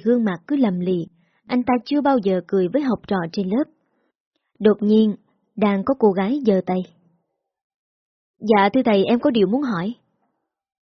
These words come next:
"Tôi đang lắng nghe câu hỏi của em." "Em thấy thầy dạy hơi căng thẳng, nên là chúng em có thể, ừm, giới thiệu một chút không ạ? Em tên là Trần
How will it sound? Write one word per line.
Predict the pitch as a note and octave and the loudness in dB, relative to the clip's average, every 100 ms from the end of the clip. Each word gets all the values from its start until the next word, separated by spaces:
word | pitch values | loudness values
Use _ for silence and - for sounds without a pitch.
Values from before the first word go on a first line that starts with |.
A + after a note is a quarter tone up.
| _ _ _ - | _ _ _ 0
"Tôi | G#3 G3 | 2 4
đang | F#3+ | 0
lắng | G3+ C#4 | 0 2
nghe | G#3 | 0
câu | G3+ G3 | 0 -2
hỏi | F3 F#3 | -2 -4
của | G3+ | -2
em." | F#3+ F#3+ - _ _ _ _ _ _ _ _ _ - | -2 -4 -8 _ _ _ _ _ _ _ _ _ -2
"Em | B3+ A#3+ | -2 0
thấy | D4+ | 0
thầy | C4 G3+ | 0 0
dạy | G3 | -2
hơi | G#3+ A3+ | 0 -2
căng | A3+ A3 | -2 -4
thẳng, | A3 F3+ F#3+ C#4+ _ _ _ | -4 -6 -6 -10 _ _ _
nên | B3 B3 | 0 2
là | G3+ | 2
chúng | C4 C#4+ | -2 -2
em | A#3+ A3+ | 0 -2
có | C#4+ | -2
thể, | G#3 F#3 A#3 C#4 A3+ - _ _ _ _ - | 0 2 2 2 -2 -6 _ _ _ _ -6
ừm, | A3 G#3+ G#3 | -2 0 2
giới | D4+ | 2
thiệu | A#3+ G3 | 2 0
một | F#3 - | -2 -2
chút | D#4 - | -4 -2
không | C4 A3+ | -4 -2
ạ? | F3 D#3 _ _ - | -4 -8 _ _ -6
Em | B3 | -2
tên | B3+ A#3+ | 0 0
là | G#3 | 0
Trần | G#3+ | 0